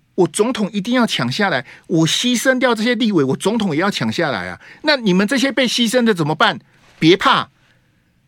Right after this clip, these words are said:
等赖清德拿到总统的大位之后，论功行赏啊！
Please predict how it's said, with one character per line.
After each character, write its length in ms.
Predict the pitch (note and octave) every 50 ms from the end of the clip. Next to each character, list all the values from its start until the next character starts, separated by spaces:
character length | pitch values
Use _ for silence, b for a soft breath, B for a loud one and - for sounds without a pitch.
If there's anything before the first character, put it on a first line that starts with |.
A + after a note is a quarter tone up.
| _ _ _ _ _ _ _ _ _ _ _ _ _ _ _ _ _ _ -
等 240 | - G3+ F#3 F3+ G#3
赖 160 | C#4 C4+ C4
清 180 | - C4 C4
德 140 | G#3+ G#3 F#3+ F#3
拿 160 | F#3+ F#3 A3
到 160 | A3 B3+ A#3
总 180 | - G#3+ A3+ G#3
统 180 | G#3+ F#3 E3+
的 100 | E3+ F3+
大 220 | F3+ - A#3+ A#3 A3+
位 120 | A3+ G3+
之 100 | G3+ A#3
后， 180 | A3+ G#3 - _ _ _ _ _ _ _ _ _ _ _ _ _ _ _ _ _ _ _ _ _ _ _ _ _ _ _ -
论 260 | - F#3 B3+ G3+ E3
功 180 | E3 E3+ E3+ D#3
行 240 | - - G2+ G#2+
赏 220 | G#2 - G2+ - - -
啊！ 180 | - - _